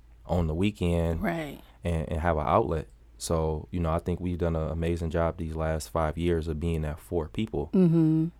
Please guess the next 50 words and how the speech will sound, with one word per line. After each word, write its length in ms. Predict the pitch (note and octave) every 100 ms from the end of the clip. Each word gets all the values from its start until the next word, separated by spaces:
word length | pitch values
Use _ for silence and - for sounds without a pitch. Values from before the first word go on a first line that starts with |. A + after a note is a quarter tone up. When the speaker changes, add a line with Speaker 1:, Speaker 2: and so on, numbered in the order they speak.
| -
Speaker 1:
And, 300 | E2+ D#2+ D#2+
you 60 | F2
know, 280 | D#2 D2+ D#2 - - - - -
we 80 | F#2+
get 280 | G2 F2 - - -
amazing 460 | E2 E2+ F2 E2
feedback 400 | - G#2 F#2 D#2
from 140 | D#2 D2+
people 200 | D#2+ D2+
about 300 | F2 F2+ -
that. 220 | D2 -
You 100 | -
know, 280 | G2 G2 - -
over 180 | G2 G2+
the 60 |
years, 200 | G2+ G2+
I'm 100 | G2
sure 160 | - F#2+
we've 160 | F#2
had 120 | F2+ E2+
a 40 |
lot 160 | E2 D#2+
of 80 |
people 280 | - E2+ E2
who 280 | E2+ E2+ D2 -
weren't 280 | D#2 E2+ D#2
fond 240 | E2+ F2
of 100 | F2
us 300 | F2 F2 - -
Speaker 2:
Right. 340 | G3 E3 D#3 F3
Speaker 1:
because, 560 | F#3+ G#3+ E2+ D#2+ D#2+ -
you 80 | E2+
know, 140 | D#2
I 80 | D2+
think 200 | D#2+ E2
they 120 | D#2+ D#2+
really 300 | E2 E2 D#2+
didn't 220 | D#2+ D#2
understand 840 | D#2+ D#2 D2+ - D#2+ D#2 D2+ D#2 F2 -
the 80 |
mission 340 | E2+ E2+ - E2
and 80 | D2+
vision 280 | E2+ E2
that 160 | D#2+ D#2
we 120 | E2
were, 320 | D#2+ D#2 D2+ -
um, 580 | E2 D#2 D2+ D2 D2 E2 - - - -
trying 220 | - D#2+
to 80 | D2+
fill 520 | - - F2 E2+ F2